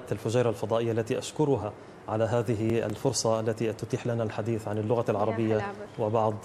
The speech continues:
Speaker 1: جوانبها الهامة.
Speaker 2: نعم. بروفيسور، خبرنا بداية عن ورشة العمل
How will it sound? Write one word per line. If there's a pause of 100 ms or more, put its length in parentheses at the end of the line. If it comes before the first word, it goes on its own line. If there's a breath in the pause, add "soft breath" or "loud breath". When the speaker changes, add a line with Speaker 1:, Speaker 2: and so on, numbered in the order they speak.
(300)
Speaker 1:
جوانبها
الهامة. (280)
Speaker 2:
نعم. (420 loud breath)
بروفيسور،
خبرنا
بداية
عن
ورشة (160)
العمل